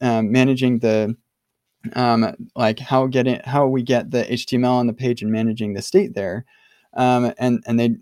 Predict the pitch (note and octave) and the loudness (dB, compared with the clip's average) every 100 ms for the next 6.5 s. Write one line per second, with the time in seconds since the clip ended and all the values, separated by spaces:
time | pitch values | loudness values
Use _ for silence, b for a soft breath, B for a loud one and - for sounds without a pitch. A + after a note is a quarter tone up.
0 | - B2 A2+ A2 B2+ B2+ A#2+ - B2+ A#2+ | -6 -2 0 0 0 -2 -2 0 0 0
1 | - A#2+ A2 G#2+ G#2 G2+ F#2 - _ - | -2 0 2 2 0 -4 -6 -12 _ -10
2 | A#2 - A#2+ - B3 D#3+ B2+ A2 F#2+ - | -8 -6 -8 0 2 2 2 -2 -2 -8
3 | A2+ - C#3+ G3+ G3+ A#2+ - A2+ A2 G#2+ | -6 -4 -4 0 -2 -2 -4 -2 -2 -2
4 | G2 - G2 - b b B2 - D3 - | -6 -4 -6 -6 b b -8 0 0 0
5 | - - - C3+ C3+ D#3 D3 - A#2+ - | -12 -16 -2 2 4 4 0 -2 -2 -2
6 | C3+ A#3 D3 A#2 B2 | 4 4 4 2 0